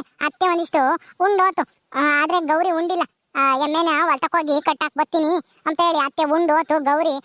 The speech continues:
ಅದ್ ಎಲ್ಗ್ ಹೋಗ್ಯವಳ ಏನೋ ಗೊತ್ತಿಲ್ಲ, ಇನ್ನೂ ಉಂಡಿಲ್ಲ. ಹಾ, ನಾನು ಊಟ ಮಾಡ್ದೆ. ಆ, ಪಾಪುನ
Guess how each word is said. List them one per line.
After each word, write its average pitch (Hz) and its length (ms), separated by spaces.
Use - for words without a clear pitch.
ಅದ್ 226 120
ಎಲ್ಗ್ 262 200
ಹೋಗ್ಯವಳ 311 360
ಏನೋ 320 120
ಗೊತ್ತಿಲ್ಲ, 269 420
ಇನ್ನೂ 277 220
ಉಂಡಿಲ್ಲ. 277 280
ಹಾ, 302 280
ನಾನು 277 420
ಊಟ 330 180
ಮಾಡ್ದೆ. 311 680
ಆ, 277 40
ಪಾಪುನ 311 400